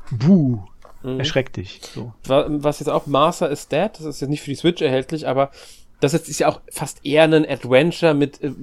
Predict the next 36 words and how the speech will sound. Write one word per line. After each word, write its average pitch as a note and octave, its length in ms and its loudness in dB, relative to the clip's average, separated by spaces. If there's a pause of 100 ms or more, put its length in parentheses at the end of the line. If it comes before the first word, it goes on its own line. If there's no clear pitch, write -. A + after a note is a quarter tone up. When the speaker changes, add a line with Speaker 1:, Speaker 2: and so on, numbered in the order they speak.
(120)
Speaker 2:
Walking D#3+ 360 6
Simulator B2+ 480 2
Adventure A#2 560 0
mehr, A2 300 -2
so A2+ 120 -6
Mix. C3 540 -6 (600)
Ähm, C3+ 380 2
und C#3 200 -4
die B2 100 -4
Horrorelemente C#3 600 2
sind B2+ 140 -6
da B2 100 0
sehr A#2 360 0
subtil. A2 600 -8
Es A2 100 -14
ist A#2 120 -12
eher C#3 180 -2
die B2+ 100 -8
Geschichte, C3 540 -4
die B2+ 80 2
Speaker 1:
Mhm. B2 100 2
Speaker 2:
dich B2+ 120 0
da A2+ 200 0
schockt. - 560 -10 (540)
Und B2 280 -2
dadurch B2+ 260 2
ist B2+ 100 2
es B2 240 2
Speaker 1:
Mhm. - 20 -2
Speaker 2:
eigentlich C3+ 300 -6
eher C3+ 180 2
ein B2+ 340 -2
Gruseldrama B2+ 1200 -2
in G#2 160 -10
gewisser G2 440 -12
Weise. F#2 480 -10